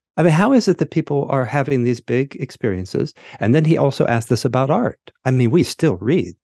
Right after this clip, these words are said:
the, the great tragedians of his time, right? So we're still reading this art saying, "This is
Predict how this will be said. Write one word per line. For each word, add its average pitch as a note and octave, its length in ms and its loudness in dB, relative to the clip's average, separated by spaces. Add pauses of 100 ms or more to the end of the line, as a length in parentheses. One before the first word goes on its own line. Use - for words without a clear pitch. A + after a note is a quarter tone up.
the, E2 260 -12
the E2+ 120 -6
great G2 340 -2 (160)
tragedians A#2 580 0
of - 100 -4
his G2 180 0
time, A2+ 360 -4 (240)
right? A2+ 200 -2 (140)
So - 140 0
we're C#3+ 140 2
still D#3 240 0
reading B2+ 300 0
this G2+ 180 -2
art C3 180 -2
saying, F2 220 -4
"This C3+ 180 -4
is D#2 200 -12